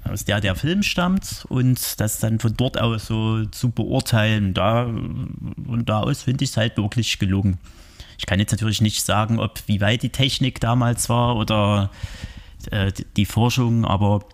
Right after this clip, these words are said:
ja, es ist immerhin im, im, für, für die Story ist es halt förderlich und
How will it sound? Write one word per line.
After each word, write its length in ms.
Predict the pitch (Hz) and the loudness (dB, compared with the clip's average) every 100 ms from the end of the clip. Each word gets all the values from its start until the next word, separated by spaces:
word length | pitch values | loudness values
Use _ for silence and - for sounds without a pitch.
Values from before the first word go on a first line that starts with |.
| - - - - - - - | -18 -18 -20 -20 -20 -20 -4
ja, 220 | 95 98 | 2 4
es 420 | 117 107 101 101 123 | 4 2 2 0 0
ist 300 | 117 - - | -2 -2 0
immerhin 400 | 120 120 123 123 | 2 4 4 4
im, 120 | 113 | 4
im, 160 | 107 | 4
für, 400 | 98 - - 107 | 0 -6 -6 -4
für 140 | - 107 | -2 -2
die 120 | 110 | -2
Story 420 | - 120 113 120 | -2 -2 0 0
ist 140 | 107 - | 0 -4
es 120 | - | -2
halt 240 | 98 98 | -2 -2
förderlich 560 | - 139 135 131 131 - | -2 -2 0 0 -2 -2
und 680 | 113 107 104 - - - | 2 2 2 -2 -12 -16